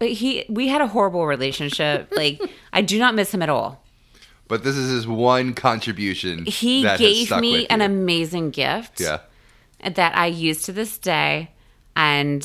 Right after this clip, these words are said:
Speaker 1: that's how Trusty was born. And they say, like, and just a disclaimer,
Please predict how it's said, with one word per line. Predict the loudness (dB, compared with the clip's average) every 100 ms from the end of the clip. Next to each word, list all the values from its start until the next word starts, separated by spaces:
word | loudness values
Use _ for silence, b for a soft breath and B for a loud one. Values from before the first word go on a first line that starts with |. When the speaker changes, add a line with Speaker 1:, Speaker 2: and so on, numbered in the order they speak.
| -10
Speaker 1:
that's | 0 2 2 0
how | -8 -2 0 2 2 0 -4
Trusty | -4 -2 -2 -6 -4
was | -4 -2
born. | -2 -2 -2 -6 -4
And | -2 2
they | 2
say, | 0 0 0 0
like, | -2 -2 -4 b b
and | -4 0
just | -2 -4
a |
disclaimer, | -8 -8 -6 -4 -4 -8